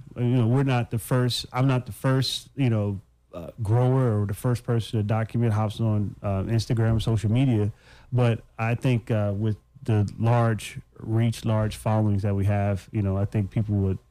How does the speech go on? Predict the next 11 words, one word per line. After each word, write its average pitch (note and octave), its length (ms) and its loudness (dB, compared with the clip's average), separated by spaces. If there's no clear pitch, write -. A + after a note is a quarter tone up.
get A2 220 2
a F#2+ 140 -2
clearer B2 420 2
picture G#2 520 -4
of G#2 420 -2
where A#2 260 2
hops - 440 -4
in G#2+ 40 -2
Florida G2 320 -2
could F#2 200 -6
go. F2 240 -2